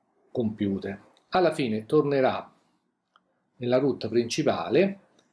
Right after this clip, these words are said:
e dovete scrivere, io adesso esco, dovete scrivere, eh, pod spazio setup, quindi ve lo scrivo qua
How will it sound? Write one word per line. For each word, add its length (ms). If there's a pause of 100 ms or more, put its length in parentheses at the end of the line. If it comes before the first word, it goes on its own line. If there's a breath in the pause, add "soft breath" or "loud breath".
(320)
e 300
dovete 360
scrivere, 720 (680)
io 160
adesso 460
esco, 580
dovete 400
scrivere, 720 (2250)
eh, 340
pod 640 (1040)
spazio 640
setup, 800 (540)
quindi 240
ve 80
lo 80
scrivo 400
qua 480